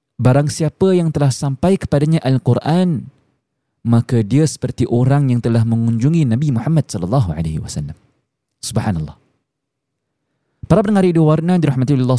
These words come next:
Subhanahu wa taala, daripada ayat ini dapat kita pelajari bahawa apabila kita belajar Al-Quran, kita sebenarnya sedang belajar wahyu-wahyu yang turun kepada baginda sallallahu alaihi wasallam.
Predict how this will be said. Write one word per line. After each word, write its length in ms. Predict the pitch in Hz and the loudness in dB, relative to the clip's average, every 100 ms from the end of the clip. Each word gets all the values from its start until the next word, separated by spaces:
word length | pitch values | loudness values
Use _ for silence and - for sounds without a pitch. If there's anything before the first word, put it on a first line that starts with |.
| - | -2
Subhanahu 400 | 127 123 107 98 | -2 0 2 0
wa 0 | |
taala, 400 | 104 120 120 127 139 _ _ _ _ _ _ _ - | -2 -2 -2 -4 -10 _ _ _ _ _ _ _ -6
daripada 400 | 151 175 185 185 | 0 2 2 0
ayat 240 | 160 175 180 | 0 -2 0
ini 160 | 202 | 0
dapat 160 | 175 135 | 0 -2
kita 240 | 156 151 | -2 -2
pelajari 480 | 143 139 143 170 170 | 0 2 2 0 0
bahawa 240 | 143 139 143 | 2 2 2
apabila 400 | - 139 151 151 | 0 0 0 -2
kita 160 | 151 | -2
belajar 480 | 131 131 120 156 175 | 0 2 2 2 0
Al-Quran, 720 | 123 113 - - 127 127 82 _ _ _ _ _ _ - | -2 -4 -4 0 0 0 -4 _ _ _ _ _ _ -2
kita 160 | 104 | -2
sebenarnya 480 | 107 107 123 127 147 | -2 -2 -2 0 -2
sedang 240 | 139 139 | -2 -2
belajar 320 | 127 127 139 135 | 0 2 2 2
wahyu-wahyu 720 | 131 131 147 147 143 143 156 | 2 2 2 4 4 4 2
yang 80 | 151 | 2
turun 400 | 156 170 185 - | 2 4 2 0
kepada 240 | 165 165 | -2 -2
baginda 320 | 160 190 202 | -2 -2 -2
sallallahu 400 | 190 196 208 180 | -2 -2 0 0
alaihi 320 | 170 196 202 | 0 -2 -2
wasallam. 480 | 202 175 139 98 104 | -2 -2 -4 -4 -8